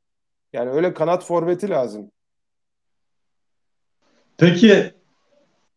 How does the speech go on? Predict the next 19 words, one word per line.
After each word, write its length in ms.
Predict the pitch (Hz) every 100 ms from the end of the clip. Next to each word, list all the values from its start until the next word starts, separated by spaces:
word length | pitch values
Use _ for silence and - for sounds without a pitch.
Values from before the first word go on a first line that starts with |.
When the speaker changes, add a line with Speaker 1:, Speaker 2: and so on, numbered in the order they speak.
| _ 135
Speaker 2:
e, 40 | 127 127 135 156 _ _ _ _
Cem 460 | 143 180 208 214 - _ _ _ _ _ _ _ _ _ _
altı 400 | - 160 165 -
numara, 420 | 196 156 117 98 120
defansın 520 | 147 147 156 156 180
önünde. 420 | 170 165 135 113
Onun 220 | 147 170
önünde 360 | 170 170 160 156
Efkan. 480 | 151 - 165 165 - _ _ _ _ _ -
Sağ 340 | - 165 180
tarafta 760 | 185 180 170 - 170 135 - _ _ _ _ _ _ _ _ _ -
Geri 300 | 156 165 165
Rodriguez, 540 | 165 156 160 160 160
sol 260 | - 170 165
tarafta 560 | 170 156 - 139 117 - -
Çipas, 600 | - 170 180 180 - - _ _ - - -
e, 200 | 139 131
on 300 | 160 180 175
numarada 760 | 170 165 160 143 131 110 -